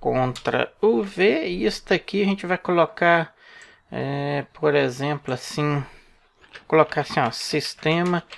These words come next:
de loja online, por exemplo. Pra ter uma diferença, posso colocar aqui um H quatro, aqui,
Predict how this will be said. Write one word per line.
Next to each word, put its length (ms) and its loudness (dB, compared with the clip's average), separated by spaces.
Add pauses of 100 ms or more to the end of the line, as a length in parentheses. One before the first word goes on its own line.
(520)
de 540 4
loja 1080 0 (380)
online, 1120 0
por 260 -8
exemplo. 720 -4 (320)
Pra 380 4
ter 180 6
uma 160 2
diferença, 640 0
posso 320 -2
colocar 380 2
aqui 240 -8
um 200 -4
H 460 -6 (140)
quatro, 560 2 (120)
aqui, 720 -6